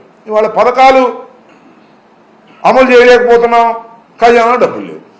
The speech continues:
జగన్మోహన్ రెడ్డి గారు ఖజానా మొత్తం ఖాళీ చేశాడు. ఈ అంతకుముందు ఖజానా బాగా బ్రహ్మాండంగా ఉందనుకున్నావా ఏంటి? నాకు అర్థం కాలే. నువ్వు వాగ్దానం ఇచ్చే రోజున ఖజానా బ్రహ్మాండంగా ఉందని అనుకున్నావా?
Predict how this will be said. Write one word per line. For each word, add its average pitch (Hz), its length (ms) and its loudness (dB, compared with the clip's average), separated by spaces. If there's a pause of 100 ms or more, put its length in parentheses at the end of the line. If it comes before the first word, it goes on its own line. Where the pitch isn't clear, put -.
(840)
జగన్మోహన్ 302 460 2
రెడ్డి 294 160 2
గారు 294 100 2
ఖజానా 277 400 0
మొత్తం 285 400 0 (1000)
ఖాళీ 226 180 2
చేశాడు. 135 500 -8 (600)
ఈ 175 60 -6
అంతకుముందు 156 340 -8
ఖజానా 175 340 -6
బాగా 156 240 -2
బ్రహ్మాండంగా 147 480 -8
ఉందనుకున్నావా 156 460 -12
ఏంటి? 139 120 -16
నాకు 107 160 -16
అర్థం 101 220 -18
కాలే. 78 200 -20 (560)
నువ్వు 117 80 -18
వాగ్దానం 156 400 -4
ఇచ్చే 165 180 -10
రోజున 156 240 -10
ఖజానా 151 320 -10
బ్రహ్మాండంగా 135 460 -10
ఉందని 127 280 -12
అనుకున్నావా? 123 380 -16